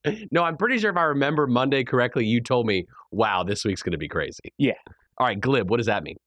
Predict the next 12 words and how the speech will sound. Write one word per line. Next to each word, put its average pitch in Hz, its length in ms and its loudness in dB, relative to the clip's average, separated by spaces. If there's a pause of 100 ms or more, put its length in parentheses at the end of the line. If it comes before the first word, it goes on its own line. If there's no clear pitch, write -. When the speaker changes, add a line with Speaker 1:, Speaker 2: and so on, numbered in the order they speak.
Speaker 2:
Uh, 139 240 2
it's 143 140 -4
an 143 80 -4
adjective. 147 500 -2
It 147 160 0
is, 135 580 0
uh, 120 360 2 (100)
fluent 233 340 0
and 170 160 -2
persuasive 180 560 0
in 139 80 2
speech, - 460 -2